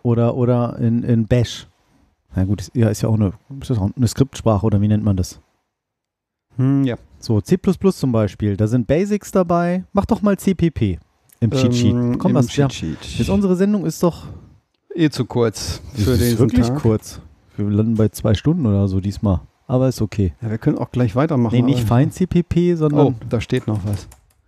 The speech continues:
Speaker 2: Ja, hier war meine Brille nicht auf. Hm.
Speaker 1: Meine ist unten. <laughs>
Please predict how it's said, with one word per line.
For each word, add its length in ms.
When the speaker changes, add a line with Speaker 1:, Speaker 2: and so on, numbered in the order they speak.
Speaker 2:
Ja, 60
hier 140
war 80
meine 160
Brille 220
nicht 240
auf. 240
Hm. 200
Speaker 1:
Meine 240
ist 140
unten. 320
<laughs> 100